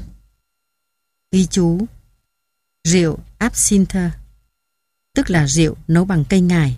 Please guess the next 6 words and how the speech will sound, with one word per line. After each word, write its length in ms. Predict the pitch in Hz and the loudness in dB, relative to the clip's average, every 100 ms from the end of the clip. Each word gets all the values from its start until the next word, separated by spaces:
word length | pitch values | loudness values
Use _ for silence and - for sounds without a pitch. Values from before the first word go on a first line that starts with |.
| - - | -6 -2
bảy 180 | 165 | 0
mươi 140 | 139 160 | 0 -2
lăm 200 | 180 170 | -2 0
độ. 200 | 151 127 - - _ _ _ _ _ _ _ _ _ _ _ _ _ _ _ _ _ _ _ - | -2 -4 -16 -20 _ _ _ _ _ _ _ _ _ _ _ _ _ _ _ _ _ _ _ -2
Phố 360 | 185 165 196 240 - | 2 2 0 -4 0
Pol 240 | 196 | 2